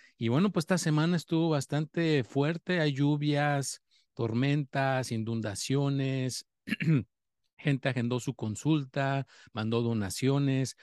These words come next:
Muchísimas gracias a todas las personas que me han estado apoyando, que me han estado mandando las cuentas falsas para estarlas reportando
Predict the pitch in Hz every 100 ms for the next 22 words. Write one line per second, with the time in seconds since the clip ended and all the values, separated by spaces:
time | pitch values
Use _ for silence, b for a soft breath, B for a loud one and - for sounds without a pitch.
0 | B - 120 107 - 160 - 143 120 113
1 | 127 139 117 - 135 127 107 104 - 131
2 | 120 120 117 123 107 - 123 113 107 101
3 | 117 131 120 110 110 120 - 117 117 120
4 | 110 B B B B - 107 113 120 120
5 | 123 127 120 107 107 107 107 - 139 131
6 | 127 - 139 156 202 208 - - 107 104
7 | - 127 131 120 104 104 95 120 143 147
8 | 196